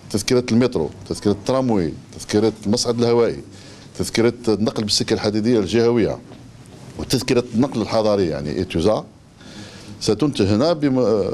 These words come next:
يعني التذكرة ستنتج هنا في الجزائر بإمكانيات جزائرية أن نستعمل تذكرة واحدة وباستعمال التراموي، المترو، المصعد الهوائي والنقل بالسكة الحديدية الجهوية.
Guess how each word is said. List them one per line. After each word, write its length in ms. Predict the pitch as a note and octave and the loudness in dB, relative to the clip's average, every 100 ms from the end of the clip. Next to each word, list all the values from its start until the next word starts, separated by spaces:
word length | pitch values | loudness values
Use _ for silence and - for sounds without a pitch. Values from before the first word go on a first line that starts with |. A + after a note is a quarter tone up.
| - - | -6 -2
يعني 180 | F2 | 0
التذكرة 480 | F#2 D3 - B2 G#2 - - - - | 0 -2 0 2 2 -2 -16 -20 -12
ستنتج 680 | - E2+ - - D#3+ C3+ G2 | -4 -4 -2 0 0 2 0
هنا 180 | G#2+ E3 | 2 0
في 120 | - | -2
الجزائر 500 | A#2 G2+ F#2+ G2 A#2 - - E2+ | -2 2 2 2 -2 -8 -18 -14
بإمكانيات 500 | D#2+ G2+ F#3+ C#3 E2+ | -4 -2 0 0 0
جزائرية 720 | F#2 A#2 A3 F3+ F3+ G3 - - - - - A2 | 0 2 2 2 2 2 0 -10 -16 -18 -8 0
أن 100 | A2 | 2
نستعمل 440 | G2 D3 B2+ A2 | 2 0 0 0
تذكرة 380 | - - C#3+ A#2 | -4 0 2 4
واحدة 600 | A2+ A2+ G2+ F#2 F#2+ A#2 - - - - - - - | 4 2 2 2 2 2 -6 -18 -20 -20 -20 -20 -4
وباستعمال 1160 | A2 G#2+ F#2 - G#2 A2 - A#2+ A2+ A2+ C#3+ D3 - - - - - - - - | 0 2 0 -2 0 2 2 2 4 2 0 -6 -16 -20 -20 -20 -20 -20 -16 -2
التراموي، 680 | E3 - C3 A2 G#2 A2 B2+ - | 0 2 0 2 2 0 -2 0
المترو، 680 | C#3 B2 A#2 A2 G2+ B2+ - | 2 4 2 2 2 2 2
المصعد 380 | A2 B2+ A2+ G#2+ | 0 0 0 0
الهوائي 540 | G#2 G2+ G#2+ G#2 B2 | 2 4 4 4 2
والنقل 360 | G#2+ A2+ B2 G2+ | 2 2 0 -4
بالسكة 280 | F#2+ G2+ G2 | -6 -2 -2
الحديدية 400 | G2+ G2 A2 C3 | 0 -2 0 0
الجهوية. 460 | G#2+ F2+ D2+ C2 | 2 2 2 -2